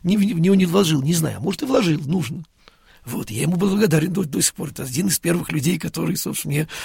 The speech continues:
помогли и помогают. Видите, сколько лет прошло уже с тех пор, а это д-, девяно-, во-, восемьдесят девятый, наверное, год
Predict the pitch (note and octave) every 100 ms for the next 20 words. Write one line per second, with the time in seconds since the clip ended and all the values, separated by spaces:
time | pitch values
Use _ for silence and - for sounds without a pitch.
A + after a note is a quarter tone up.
0 | - - C3 C#3 F3+ D#3 D#3+ C#3+ B2+ C#3+
1 | D#3 D3 C3+ - C3+ - A3 A#3 G3 -
2 | - B2+ A2 B2+ F3+ - A#3 A#3 D#3 E3+
3 | E3+ F3 D#3 D3 F3 D#3+ F3+ E3+ C#3 D#3+
4 | D#3 E3 C#3+ D#3